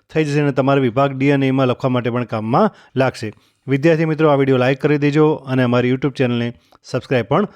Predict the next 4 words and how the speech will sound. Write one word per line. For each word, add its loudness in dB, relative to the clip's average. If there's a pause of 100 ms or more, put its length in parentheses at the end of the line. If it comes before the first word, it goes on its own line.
(140)
કરી -2
દેજો. -12 (2500)
પહેલો 4
પાઠ 0